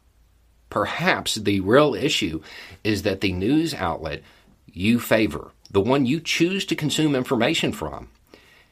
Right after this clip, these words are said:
has a profit model that requires it to turn the run-of-the-mill, everyday activities of somebody who is seen as political opposition into a scandal.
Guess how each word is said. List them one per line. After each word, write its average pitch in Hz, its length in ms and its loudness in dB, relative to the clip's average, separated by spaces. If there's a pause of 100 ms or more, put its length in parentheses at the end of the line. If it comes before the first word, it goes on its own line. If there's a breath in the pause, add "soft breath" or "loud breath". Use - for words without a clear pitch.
(220 soft breath)
has 123 380 2
a 107 460 0 (920 soft breath)
profit - 420 0
model - 380 -10 (840)
that 107 140 0
requires 107 800 2
it - 220 -12 (480 soft breath)
to - 180 -2
turn 107 440 0 (100)
the 104 500 0 (140)
run-of-the-mill, 101 800 2 (380 loud breath)
everyday 135 420 6
activities 107 880 0
of 98 260 -2
somebody 110 280 2
who 107 180 -2
is 90 100 -2
seen 120 280 0
as 98 120 -2
political 90 400 -6
opposition 85 800 0 (800 soft breath)
into 104 260 -4
a 87 60 -6
scandal. 82 500 -6